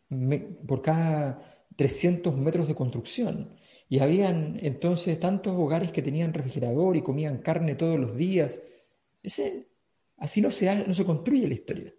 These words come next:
No se entiende la historia. Hay fragmentos de la historiografía que se dedican a esos detalles. Dicen, "Mire cómo comían en tal época,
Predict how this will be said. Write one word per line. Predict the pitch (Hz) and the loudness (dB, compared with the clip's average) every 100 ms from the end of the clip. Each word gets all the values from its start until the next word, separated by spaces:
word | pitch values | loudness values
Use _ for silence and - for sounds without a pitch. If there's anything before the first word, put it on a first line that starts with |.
| _ _ _ _ _ | _ _ _ _ _
No | - 139 | -8 -4
se | 147 | -2
entiende | 135 240 247 147 | 0 0 2 0
la | |
historia. | 113 - 180 - - - _ _ _ _ _ _ _ _ _ _ - - | -4 -10 -14 -16 -20 -20 _ _ _ _ _ _ _ _ _ _ -14 -8
Hay | - 175 190 - - - _ - | 2 4 2 -2 -14 -20 _ -2
fragmentos | 139 123 131 151 170 220 | 0 2 2 2 2 2
de | 196 | 0
la | 175 | 0
historiografía | 131 143 147 156 160 247 - | 0 2 4 2 2 0 0
que | 208 | -2
se | - | 0
dedican | 185 202 214 | 2 4 2
a | 202 | 0
esos | 185 196 | 0 0
detalles. | 202 269 - 214 | 2 2 4 2
Dicen, | 208 196 185 | 2 2 2
"Mire | 196 139 | 2 2
cómo | 147 151 | 0 2
comían | 123 131 147 | 2 2 0
en | 131 | -2
tal | 120 | -2
época, | 127 165 165 120 123 123 | 2 2 0 0 -2 -4